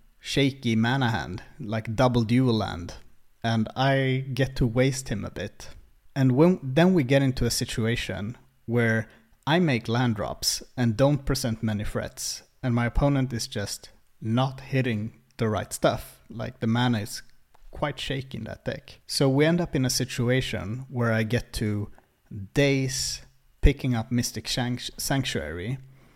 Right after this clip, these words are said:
hard countering one of his spells, and playing Mystic Sanctuary to put Expressive Iteration back on the top three turns in a row. And, uh, I just buried my opponent in card advantage from there on. Like, three,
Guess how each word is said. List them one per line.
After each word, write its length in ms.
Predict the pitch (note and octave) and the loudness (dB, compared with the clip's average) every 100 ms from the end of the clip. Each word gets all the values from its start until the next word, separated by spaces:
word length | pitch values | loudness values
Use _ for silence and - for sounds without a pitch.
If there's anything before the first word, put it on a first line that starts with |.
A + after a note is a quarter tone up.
| - - | -20 -12
hard 300 | - C#3+ C3+ | 2 2 2
countering 640 | C3+ C#3 C3 A#2+ G2+ G2+ - - | 0 -2 -2 -4 -4 -6 -10 -2
one 180 | A2+ | 0
of 60 | G#2 | 0
his 100 | G2 | -2
spells, 560 | - B2+ F2 - - - _ _ _ _ _ | -4 -4 -2 -6 -8 -10 _ _ _ _ _
and 360 | A#2+ A2+ A2 A#2+ - _ | -2 -2 -2 -6 -18 _
playing 440 | - C#3 D3+ C#3 B2 | 2 4 4 4 4
Mystic 280 | A#2+ A#2+ | 2 -4
Sanctuary 460 | - B2+ A#2+ - G#2+ | -4 -2 -2 -4 -6
to 120 | - | -8
put 320 | A2+ G#2+ - - | -6 -6 -8 -14
Expressive 480 | - - B2+ - A2 | -10 -4 -2 -2 -2
Iteration 560 | G#2+ A2 A#2 B2 A2+ G#2 | -2 0 2 2 -2 -4
back 240 | G#2 - | -4 -4
on 80 | G#2+ | -6
the 80 | A2 | -2
top 380 | - F#2+ - - - _ - _ _ | -2 -2 -2 -6 -6 _ -20 _ _
three 380 | - - C#3+ B2+ | -6 0 2 2
turns 440 | C3+ B2+ A2+ A2 | 0 0 0 -2
in 100 | G2+ | -6
a 60 | G#2 | -4
row. 380 | G#2+ A#2 F#2 - - - | -2 -2 -4 -10 -16 -6
And, 360 | A#2 A2+ G#2+ G#2+ | -2 0 0 0
uh, 160 | G#2+ A2+ | 0 0
I 120 | B2 | 0
just 440 | A#2 - A2+ F#2+ | 0 -2 -6 -2
buried 380 | - B2 A2+ G#2+ | 4 4 4 2
my 160 | G#2+ G2+ | 0 -2
opponent 600 | G2+ A2+ G#2 G2+ A2+ - - - | -2 0 0 -2 -4 -8 -14 -8
in 160 | - A2+ | -2 0
card 240 | - A2 | 2 -2
advantage 640 | G2+ G#2+ G#2 - - - - - - | -2 -6 -6 -8 -10 -10 -12 -16 -2
from 340 | - D#3 C3+ | 8 8 8
there 180 | B2 A2 | 6 2
on. 260 | G#2 A2+ - _ _ - | -2 -6 -10 _ _ -10
Like, 180 | G#2 | -10
three, 380 | - - D#3 C3+ | -8 -2 2 2